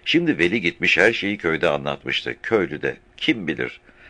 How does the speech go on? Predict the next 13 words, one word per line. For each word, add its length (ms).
Kızlar 420
da 60
ona 220
ne 140
biçim 240
bakacaklardı, 680
zengin 480
bir 80
adama 340
o 120
biçim 340
baktıkları 540
gibi. 360